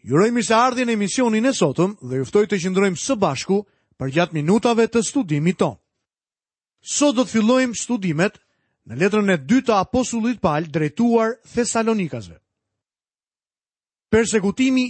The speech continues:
i besimtarëve dhe gjykimi i jo besimtarëve më vonë.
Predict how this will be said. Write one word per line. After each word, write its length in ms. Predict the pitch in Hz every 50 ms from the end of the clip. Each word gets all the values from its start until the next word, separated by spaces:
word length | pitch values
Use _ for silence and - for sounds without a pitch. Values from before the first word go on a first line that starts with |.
| 214
i 40 | 196
besimtarëve 800 | 170 151 190 - - 277 269 240 - 160 135 123 123 127 160 196 220 - _ _ _ _ _ _ _ _ _ _ _ _ -
dhe 140 | 139 175 180
gjykimi 540 | 131 147 151 - - 214 240 240 240 240 240 185 185
i 60 | 180
jo 80 | 180 170
besimtarëve 800 | 147 131 165 156 - 170 180 202 - 185 156 143 139 143 170 190 196 - _ _ -
më 200 | 175 202 254 254
vonë. 240 | 214 202 147 104 -